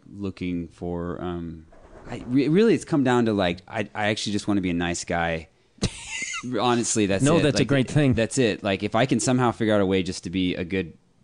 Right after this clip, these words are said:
Speaker 1: good guy as much of the time as possible.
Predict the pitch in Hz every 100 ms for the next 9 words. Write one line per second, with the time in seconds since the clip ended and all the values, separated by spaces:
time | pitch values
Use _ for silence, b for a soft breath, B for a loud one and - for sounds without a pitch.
0 | _ 104 87 90 87 90 90 - - 50
1 | 92 - 92 - 87 90 85 85 - 82
2 | 87 95 101 104